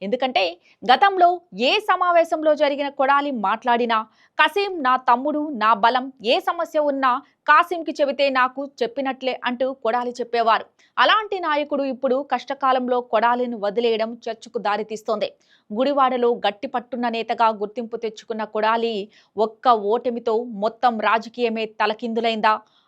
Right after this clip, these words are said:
అనే అనుమానాలు వ్యాప్తి చెందుతున్నాయి. మైనారిటీ నేత కాసింకి ముందే కొడాలికి ముఖ్య అనుచరుడిగా చెప్పుకున్న ఓ నేత కూడా పార్టీకి దూరమయ్యారని అంటున్నారు.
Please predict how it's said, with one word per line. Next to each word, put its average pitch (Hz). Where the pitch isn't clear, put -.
అనే 262
అనుమానాలు 233
వ్యాప్తి 220
చెందుతున్నాయి. 220
మైనారిటీ 359
నేత 294
కాసింకి 285
ముందే 254
కొడాలికి 254
ముఖ్య 214
అనుచరుడిగా 226
చెప్పుకున్న 214
ఓ 208
నేత 208
కూడా 240
పార్టీకి 339
దూరమయ్యారని 254
అంటున్నారు. 214